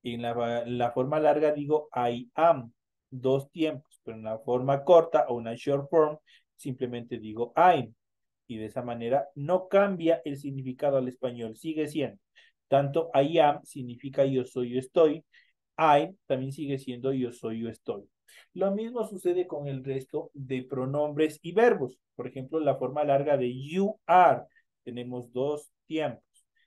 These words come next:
¿Qué es lo que pasó? Se eliminó la vocal y se le colocó un apóstrofe, que es la comita, y la R y la E.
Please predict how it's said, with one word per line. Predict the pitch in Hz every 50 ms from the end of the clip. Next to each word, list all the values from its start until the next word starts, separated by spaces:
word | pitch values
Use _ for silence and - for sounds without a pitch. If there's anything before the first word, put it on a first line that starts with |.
| _ _ _
¿Qué | - 175
es | 185
lo | 196 196 196 -
que | 190 180 170 170 -
pasó? | - 170 156 156 - 185 185 208 196
Se | - - - 160
eliminó | 156 151 147 143 139 139 139 139 139 156 165 165
la | 165 165 160
vocal | 165 175 170 - - 175 170 170 170 170 - _ _ _ _ _ _
y | - 190 202 220 202
se | - - 175 170 175
le | 180 175 180 185 190 - -
colocó | - 139 135 135 131 131 - 151 147
un | 156 160
apóstrofe, | 165 160 - - 190 190 190 - 170 165 - 170 156 151
que | - 143
es | 135 143
la | 143 139
comita, | - 170 160 160 160 156 156 151 - 170 - - -
y | 160 160 165 175 185 196 - _ _ _ _ _ _ _ _
la | - 156 139 135 139 147 147 -
R | - 135 135 139 139 147 160 -
y | - 147 147
la | 160 170 196
E. | 220 214 180 -